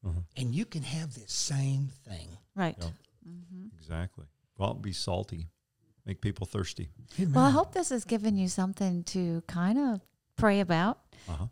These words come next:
Speaker 3: and, um, just ask the Lord, well, how he can,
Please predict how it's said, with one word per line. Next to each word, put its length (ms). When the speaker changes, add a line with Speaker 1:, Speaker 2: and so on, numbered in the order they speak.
Speaker 3:
and, 640
um, 500
just 200
ask 280
the 80
Lord, 400
well, 160
how 260
he 220
can, 440